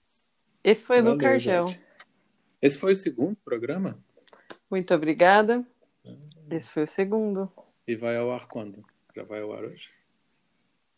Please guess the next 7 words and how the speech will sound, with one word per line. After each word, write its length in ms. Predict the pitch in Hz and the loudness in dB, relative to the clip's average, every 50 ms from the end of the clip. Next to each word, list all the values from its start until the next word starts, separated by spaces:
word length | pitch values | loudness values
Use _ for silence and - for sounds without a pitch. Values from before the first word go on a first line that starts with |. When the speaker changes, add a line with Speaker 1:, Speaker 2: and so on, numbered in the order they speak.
| _ _ _ _ _ _ _ _ _ _ _ _ _ _ - - - | _ _ _ _ _ _ _ _ _ _ _ _ _ _ -20 -16 -8
Speaker 1:
Não, 320 | 156 175 202 208 208 196 - | -2 0 2 2 2 2 0
eu 120 | - 196 | -2 -2
pretendo 680 | - 214 196 196 - 202 196 196 190 196 208 214 214 214 | -2 -2 -2 -2 -2 -4 -4 -2 0 0 2 2 2 2
Speaker 2:
Tá. 60 | 214 | 2
Speaker 1:
domingo 320 | 185 202 208 208 208 208 208 | 2 0 0 0 0 -2 -4
que 120 | - 233 | -4 -2
vem. 280 | 202 185 143 139 147 | 0 0 0 0 -4